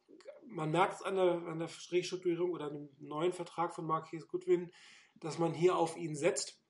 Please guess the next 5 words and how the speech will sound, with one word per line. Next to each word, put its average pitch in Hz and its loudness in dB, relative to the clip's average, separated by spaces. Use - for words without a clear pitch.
definitiv. 165 -6
Und, 156 -8
ähm, 143 -4
dass 151 -2
man 165 0